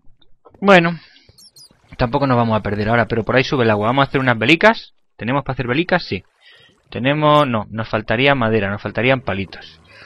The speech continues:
O sea que, que no podemos, no podemos explorar por aquí, pues no me he traído madera suficiente.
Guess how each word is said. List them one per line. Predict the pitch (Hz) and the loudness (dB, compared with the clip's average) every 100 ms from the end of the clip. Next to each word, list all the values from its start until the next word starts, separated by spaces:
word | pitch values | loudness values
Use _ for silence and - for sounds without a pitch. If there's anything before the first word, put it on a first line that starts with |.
| - - | -20 -18
O | - 107 | -12 -8
sea | 202 | -8
que, | 95 92 | -8 -8
que | 90 85 80 80 | -8 -8 -10 -10
no | 104 | -10
podemos, | 101 104 101 98 - - | -8 -6 -6 -8 -14 -14
no | 104 | -12
podemos | - 95 90 - | -10 -10 -10 -14
explorar | - - 76 78 | -16 -14 -10 -12
por | - - | -12 -14
aquí, | - 127 | -14 -16
pues | - - | -14 -14
no | - | -12
me | 92 | -14
he | |
traído | - 87 92 90 _ _ _ - - | -10 -10 -10 -12 _ _ _ -20 -16
madera | 90 92 95 | -10 -8 -8
suficiente. | 101 101 143 156 156 214 | -10 -10 -6 -8 -8 -14